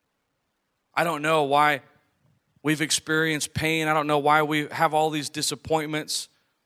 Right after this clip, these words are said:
Life is tough sometimes, and you think about it when you go to a funeral of a, of a family member who's lost,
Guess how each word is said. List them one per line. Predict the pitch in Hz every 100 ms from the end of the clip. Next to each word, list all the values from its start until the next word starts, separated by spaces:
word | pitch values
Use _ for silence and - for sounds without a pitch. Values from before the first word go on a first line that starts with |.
| _ _ _ _ _ _ _ _ _ -
Life | 143 175 165
is | 165 -
tough | - 160 156 -
sometimes, | - 123 135 127 113
and | 120 110 _ _ _
you | 143
think | 135 208 202
about | 175 151 147
it | 143 -
when | 151 151
you |
go | 139 160
to | 151
a | 135
funeral | - 151 151 147 143 _ _ _ _ _ -
of | 131 131
a, | 123 -
of | 135 -
a | 131
family | - 139 131 113
member | 110 101 101 - _ _ _ _ _ _ _ _ _ _ _
who's | 135 107
lost, | 113 101 95 - -